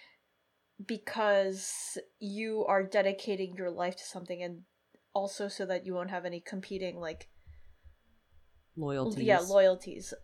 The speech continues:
Speaker 1: Um, and, and I get it. But at the same time, as you pointed out, like, the Night's Watch,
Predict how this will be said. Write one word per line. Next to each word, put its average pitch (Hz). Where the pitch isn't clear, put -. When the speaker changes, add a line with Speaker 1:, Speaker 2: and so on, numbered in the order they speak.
Speaker 1:
Um, 185
and, 226
and 254
I 254
get 254
it. -
But 226
at 233
the 240
same 226
time, 190
as 190
you 202
pointed 190
out, 180
like, 175
the 180
Night's 180
Watch, 180